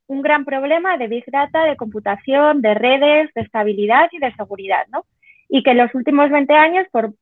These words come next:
pues Google ha sido capaz de construir una gran infraestructura detrás de estos servicios, pues para soportar la gran demanda de usuarios. Y al final es esta tecnología,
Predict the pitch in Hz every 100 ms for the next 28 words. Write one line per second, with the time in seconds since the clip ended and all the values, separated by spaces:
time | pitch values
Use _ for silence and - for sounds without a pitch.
0 | _ 214 220 240 262 285 240 262 247 254
1 | 240 269 233 214 208 214 226 254 220 -
2 | 226 247 247 247 247 247 233 _ 254 _
3 | 330 330 403 - - 220 220 262 208 208
4 | - 240 254 247 294 - 320 - _ _
5 | _ - 240 - 226 226 220 226 226 240
6 | 277 254 240 240 233 233 254 240 185 -
7 | 180 - - _ _ _ _ _ _ _
8 | _ 240 226 247 254 277 285 269 269 262
9 | 269 262 254 254 311 269